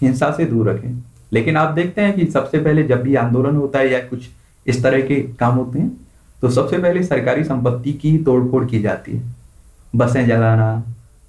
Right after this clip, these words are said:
रेलवे पटरियों को उखाड़ना, रेलवे जलाना, तो आप देखते रहते हैं। इसलिए क्योंकि आप देखते हैं जो भी सार्वजनिक संपत्ति को हानि होती है, उनकी आखिर लास्ट में भरपाई आप लोगों की, आम जनता को ही करनी पड़ती है।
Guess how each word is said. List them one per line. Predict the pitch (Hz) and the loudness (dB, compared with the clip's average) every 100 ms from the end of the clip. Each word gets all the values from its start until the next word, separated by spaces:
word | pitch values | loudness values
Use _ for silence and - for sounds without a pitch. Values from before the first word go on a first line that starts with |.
| 120 | 0
रेलवे | 117 117 123 120 | 2 4 2 0
पटरियों | 113 120 120 117 113 | 0 0 2 2 2
को | |
उखाड़ना, | 113 113 - 120 110 110 113 117 - | 0 -2 -2 0 2 2 0 -4 -2
रेलवे | 117 120 120 | 0 2 2
जलाना, | 117 110 107 107 123 - - _ _ _ _ _ - | 2 2 0 -4 -10 -16 -20 _ _ _ _ _ -4
तो | 113 | -2
आप | - | 0
देखते | 117 113 - | 0 -2 -2
रहते | 101 101 - | -4 -6 -8
हैं। | 117 117 - - _ - _ _ _ - - - _ - - - - - | -8 -10 -14 -20 _ -20 _ _ _ -20 -20 -20 _ -20 -20 -20 -20 -6
इसलिए | 135 127 208 254 277 | -2 0 2 2 0
क्योंकि | 240 208 208 214 | 2 2 2 2
आप | 190 | 0
देखते | 185 196 214 | 0 -2 -2
हैं | 208 | 0
जो | 160 | 2
भी | 190 | 0
सार्वजनिक | 202 147 143 143 156 180 | -2 -2 -2 0 0 0
संपत्ति | 180 135 127 135 - 170 | -2 -2 -2 -4 -4 -2
को | 165 - 165 165 | -2 -2 0 0
हानि | 123 113 120 | 0 0 2
होती | 113 110 - | 2 0 -6
है, | - - - - _ - | -16 -18 -20 -20 _ 0
उनकी | 147 165 190 | 0 2 2
आखिर | 165 - 190 185 | 2 0 0 2
लास्ट | 160 143 - 170 | 2 0 -2 -2
में | 151 | 0
भरपाई | 123 127 147 147 | 0 0 2 2
आप | 123 - 151 | 0 -2 0
लोगों | 143 151 | 2 2
की, | 151 113 | 2 0
आम | 107 117 117 | 2 2 2
जनता | 113 113 | 2 0
को | 127 139 | 0 -2
ही | 139 | -2
करनी | 110 107 | -2 -4
पड़ती | 104 104 - 113 | -4 -10 -8 -6
है। | 113 117 | -6 -8